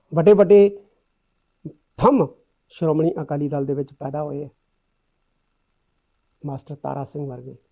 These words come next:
ਬਾਬਾ ਖੜਕ ਸਿੰਘ ਵਰਗੇ, ਹੋਰ ਬਹੁਤ ਸਾਰੇ ਚਲੇ ਗਏ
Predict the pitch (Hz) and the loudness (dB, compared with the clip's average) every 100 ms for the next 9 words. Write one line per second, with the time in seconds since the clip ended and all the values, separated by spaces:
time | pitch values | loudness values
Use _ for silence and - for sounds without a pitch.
0 | _ _ _ 147 139 147 - 139 135 151 | _ _ _ -10 -8 -8 -8 -10 -10 -12
1 | 139 131 131 139 _ _ _ _ _ _ | -12 -14 -20 -20 _ _ _ _ _ _
2 | - 254 254 180 139 - 113 117 _ _ | -2 -2 0 -2 -2 -8 -14 -16 _ _
3 | _ _ _ _ _ _ _ _ _ _ | _ _ _ _ _ _ _ _ _ _
4 | - 147 151 147 | -14 -8 -6 -6